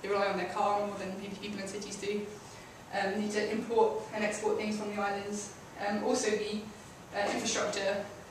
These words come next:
uh, tends to be, or the housing particularly tends to be older. You don't get kind of new builds of high-rise flats, which are all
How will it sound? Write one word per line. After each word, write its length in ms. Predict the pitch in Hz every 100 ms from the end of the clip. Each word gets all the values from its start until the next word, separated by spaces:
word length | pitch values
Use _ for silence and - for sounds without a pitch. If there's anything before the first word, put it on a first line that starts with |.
| -
uh, 120 | 190
tends 260 | 190 214 208
to 60 |
be, 100 | 190
or 140 | - 190
the 80 | 190
housing 340 | 214 214 208
particularly 340 | 202 202 202
tends 200 | 196 190
to 60 | -
be 140 | 190
older. 440 | - 202 202 143 - - - -
You 80 | 202
don't 160 | 196
get 440 | 196 190 - - -
kind 140 | 190
of 120 | 185
new 120 | 208 208
builds 280 | 196 190 185
of 160 | 190
high-rise 380 | 220 202 190 190
flats, 340 | 196 190 165
which 180 | - -
are 80 | 196
all 200 | 185 190